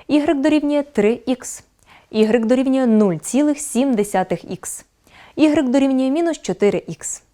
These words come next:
Оскільки пряма пропорційність є лінійною функцією, то її областю визначення є всі числа,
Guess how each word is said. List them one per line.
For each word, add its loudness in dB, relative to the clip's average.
Оскільки -2
пряма 2
пропорційність -2
є 2
лінійною 0
функцією, -6
то 4
її 2
областю 0
визначення -2
є 2
всі -8
числа, -6